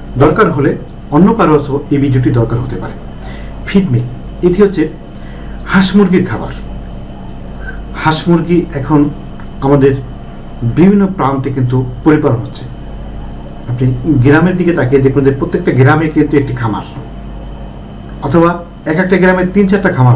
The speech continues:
আছে। হাঁসের খামার আছে, মাছের খামার আছে, গরুর ফার্ম আছে, ছাগলের ফার্ম আছে। এই সারা বাংলাদেশে বা সারা দেশ বিদেশে কিন্তু বিভিন্ন আনাচে কানাচে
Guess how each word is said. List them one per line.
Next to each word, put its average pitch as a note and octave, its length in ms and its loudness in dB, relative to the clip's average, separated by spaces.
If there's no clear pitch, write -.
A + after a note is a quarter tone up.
আছে। - 120 -6
হাঁসের F3+ 340 2
খামার C#3+ 280 2
আছে, - 120 -4
মাছের E3+ 320 4
খামার C3 300 0
আছে, - 140 -10
গরুর G3 320 6
ফার্ম D#3+ 260 0
আছে, - 160 -10
ছাগলের G3 480 4
ফার্ম C3 240 -4
আছে। - 120 -16
এই G#3+ 80 6
সারা A3 320 4
বাংলাদেশে D3 540 2
বা D3 80 2
সারা C#3+ 240 2
দেশ F3 140 6
বিদেশে D3+ 400 2
কিন্তু C#3+ 180 2
বিভিন্ন D3 240 6
আনাচে C3+ 260 0
কানাচে B2+ 240 2